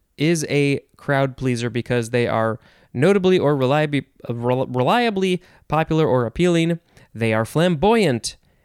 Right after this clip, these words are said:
and they also do mad feats of daring. I'm kinda tempted to see if we can figure out when this was from, where it was written, and who they were talking about.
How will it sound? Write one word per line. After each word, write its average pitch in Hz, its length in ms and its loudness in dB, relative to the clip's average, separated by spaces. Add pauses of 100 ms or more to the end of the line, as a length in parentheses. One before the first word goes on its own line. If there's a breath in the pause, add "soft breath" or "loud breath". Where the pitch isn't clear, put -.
(220)
and 175 240 0
they 185 120 4
also 147 380 2
do 123 400 0
mad 175 680 0
feats - 580 -4
of 131 380 -4
daring. 107 540 -2
I'm - 800 -20
kinda 147 200 -2
tempted 120 360 -6
to 110 80 -6
see 117 240 -4
if 110 120 -6
we 113 80 -6
can 107 160 -10
figure 107 360 -6
out 107 200 -4
when 123 380 -2
this 202 180 -2
was 160 140 -8
from, 139 280 -2
where 127 260 0
it 165 60 0
was 131 200 -4
written, 123 320 -4
and 107 140 -6
who 240 300 2
they 247 100 2
were 202 120 0
talking 120 340 -4
about. 95 440 -6